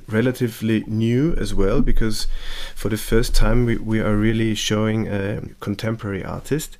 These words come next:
and Laurent Aginat is, um, so to say, um, our, uh, first show here at the, at the gallery with a cutting-edge contemporary content.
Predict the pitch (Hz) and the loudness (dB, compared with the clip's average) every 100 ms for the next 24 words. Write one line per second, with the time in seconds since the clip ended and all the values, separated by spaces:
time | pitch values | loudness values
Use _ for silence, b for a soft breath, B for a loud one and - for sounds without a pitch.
0 | B B B B - - 107 104 107 98 | B B B B -20 -10 -2 0 0 -4
1 | - 104 101 104 107 104 101 92 110 139 | -4 -2 -2 -2 -2 -2 -2 -2 -2 -4
2 | - _ _ - 107 104 - - - - | -6 _ _ -4 -2 -2 -6 -8 -12 -20
3 | - - - _ - - 107 - 107 - | -20 -20 -20 _ -10 -4 -4 -4 -6 -4
4 | 101 107 113 110 101 101 104 - 104 107 | -2 -2 -2 -4 -6 -4 -4 -2 0 2
5 | 107 101 B B B B B - 95 90 | 0 -2 B B B B B -10 -8 -8
6 | 78 - - 123 117 120 - - 101 117 | -8 -12 -4 2 2 0 -2 2 2 2
7 | 156 - - 117 117 - 107 107 - 98 | 0 -6 -4 0 0 -4 -8 -6 -4 -4
8 | 92 - 113 104 104 92 95 104 104 101 | -4 -8 -10 -10 -6 -4 -4 -2 -2 -2
9 | 101 B B B - 98 101 95 - - | -4 B B B -6 -2 -2 -4 -12 -20
10 | - - 117 107 104 104 98 101 - - | -20 -8 -6 -4 -2 -2 -2 -2 -4 -8
11 | - 104 - 98 98 95 92 - - - | -6 -8 -6 -6 -6 -6 -8 -8 -10 -8
12 | - - - | -8 -10 -12